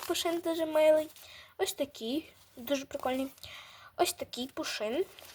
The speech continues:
Оцей мені прям дуже-дуже сподобався. Деякі пакетики я навіть, е, приклею, але я їх не робила наліпками.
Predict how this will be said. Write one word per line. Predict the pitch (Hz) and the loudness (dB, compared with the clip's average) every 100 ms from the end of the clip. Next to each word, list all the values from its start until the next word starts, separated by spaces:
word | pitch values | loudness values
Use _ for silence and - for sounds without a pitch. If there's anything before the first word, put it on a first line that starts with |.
| - | -4
Оцей | 262 285 | 4 8
мені | 277 262 254 | 10 8 2
прям | - 247 | 0 -2
дуже-дуже | 233 269 262 214 202 247 247 | 0 2 2 0 -6 -6 -4
сподобався. | - - 190 202 294 370 - - - _ - - - - - | -6 -6 -2 -2 -2 -6 -8 -10 -18 _ -20 -20 -18 -18 -14
Деякі | - 262 285 277 | 4 6 6 4
пакетики | - 240 262 - 254 | -8 -4 -4 -4 -6
я | |
навіть, | 240 233 226 - | -4 -4 -6 -6
е, | 226 220 220 | -2 -2 -2
приклею, | 226 269 - 196 202 285 - - - - - - - | -4 -6 -6 -4 0 0 -2 -10 -18 -20 -20 -18 -4
але | 247 | 2
я | 254 254 | 4 4
їх | - | 2
не | 247 | -2
робила | 233 - - | -4 -4 -6
наліпками. | 98 135 - - - 240 | -8 -10 -16 -18 -18 -18